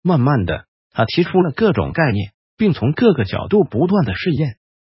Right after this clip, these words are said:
试验的次数越多，构思中的事业也越具有雏形。最后他决定服务业才是他的最爱，于是他开始在这领域中思索。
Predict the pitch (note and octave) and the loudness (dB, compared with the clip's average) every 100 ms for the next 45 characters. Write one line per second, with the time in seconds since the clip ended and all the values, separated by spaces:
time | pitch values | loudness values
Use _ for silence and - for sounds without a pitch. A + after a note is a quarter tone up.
0 | _ - B3 D#3 D#3+ G2+ - A3+ C#3 F#3+ | _ -2 0 2 2 0 -2 0 2 2
1 | C#3+ A#2+ G#2+ G#2 _ _ - A3+ - E3+ | 2 0 -2 -6 _ _ 4 4 4 0
2 | E3 D#3 E3+ - G2 A#2 - - _ _ | 0 0 -2 -2 -4 -2 -6 -8 _ _
3 | G#2 G2 F#3 - C3+ D2 - C3+ - - | -2 4 2 2 -2 -2 -2 -4 -4 -6
4 | - _ _ _ _ _ - F#3+ F#3+ B2 | -8 _ _ _ _ _ 0 2 2 2
5 | D#3+ - E2+ G#2 G#2 - _ _ - E3 | 0 -2 -2 0 0 -2 _ _ -6 -4
6 | D#3 C#3+ C#3 A#2+ - F#2 A2 B2 - C#3 | -2 0 0 0 -2 -4 -2 -2 0 0
7 | C#3+ G#3 A2 A#2 - _ _ _ _ A2 | 2 0 0 -4 -12 _ _ _ _ 0
8 | C#3 - F#2 _ _ - A#2 - D3 - | 0 0 -6 _ _ -6 -4 0 0 0
9 | A#2 C#3 G#3+ D#3 G2 B2+ C3+ D3+ - D3+ | 0 0 0 0 0 0 0 -4 -4 -6
10 | C#3+ C#3+ | -4 -10